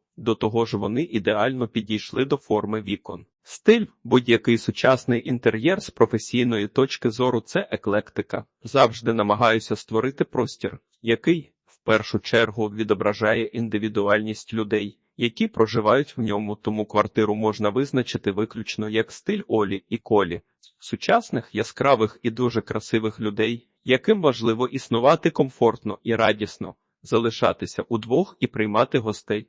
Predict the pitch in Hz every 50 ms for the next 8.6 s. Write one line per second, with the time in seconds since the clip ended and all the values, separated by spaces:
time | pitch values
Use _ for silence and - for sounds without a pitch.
0 | _ _ _ _ - 117 120 - - - 104 - - 120 104 135 156 - - 175
1 | 156 - 123 - - 110 104 104 101 - - 107 117 113 113 107 113 110 107 104
2 | 104 101 98 92 117 123 151 - - - - - 113 107 92 101 113 - - -
3 | 107 101 - - - 110 101 95 113 151 170 175 165 - - 120 104 113 117 117
4 | 107 107 107 - - - 104 85 80 - - - - _ - - - - - 156
5 | 185 196 190 196 190 170 - - - 147 - - 127 - - 151 160 165 156 120
6 | 113 110 107 101 107 - _ _ _ _ - 120 123 127 120 - - - 113 107
7 | - - 127 127 - - 110 107 107 110 113 110 - - 120 110 113 110 110 107
8 | 107 104 104 101 101 117 156 170 - - 196 185